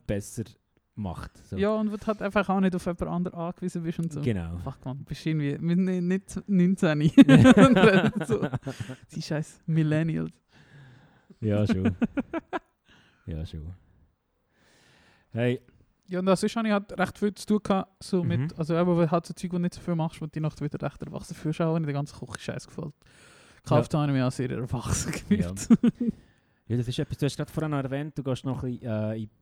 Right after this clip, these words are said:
Speaker 1: Brocki
Speaker 2: Ja.
Speaker 1: dann schauen. Was ist, was solltest du dort so finden?
Speaker 2: Was so rum ist.
Speaker 1: Okay, einfach so mal ein bisschen schauen.
Speaker 2: Ja, voll. Ähm, ich ha-, oder ich find's hure schwierig, äh, Zü-, wenn du so musst mega planen beim Zügeln,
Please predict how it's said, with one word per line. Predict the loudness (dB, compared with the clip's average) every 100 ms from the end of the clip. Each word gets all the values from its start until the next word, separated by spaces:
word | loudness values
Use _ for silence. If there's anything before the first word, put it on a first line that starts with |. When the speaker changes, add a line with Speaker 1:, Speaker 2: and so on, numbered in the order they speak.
| _
Speaker 1:
Brocki | -4 -4 -8 -10 -8 -8 -16 -4
Speaker 2:
Ja. | 0 2 0 -4
Speaker 1:
dann | -8
schauen. | -4 0 0 0 -4
Was | -6
ist, | -10 -12
was | -12 -8
solltest | -8 -6
du | -8
dort | -6
so | -8 -6
finden? | -8 -10 -12 -16 _
Speaker 2:
Was | -8 -6 -4
so | -2
rum | 0 2
ist. | 2 0 -4 -8
Speaker 1:
Okay, | -10 -8 -10 -10
einfach | -10 -8
so | -4
mal | -4
ein | -4 -6
bisschen | -6 -8
schauen. | -4
Speaker 2:
Ja, | 0 2
voll. | 2 0 -2 -4 _ _ _ _ -4
Ähm, | 0 0 -2 -6 _ -10
ich | -2
ha-, | 0 0 -4 _ _ _ _
oder | -8 -6
ich | -2
find's | -2 -4 -10 -2
hure | -2 0
schwierig, | 0 0 -2 -6 _ _ _ _ _ _ -18
äh, | -12 -12
Zü-, | -10 -10
wenn | -2 0
du | 0
so | 0 0 0 -4 _ _
musst | -2 -2 -2
mega | -2 -2 -2 -4
planen | -2 -4 -2 -2 -2
beim | -2 -4
Zügeln, | -6 -6 -4 -6 -6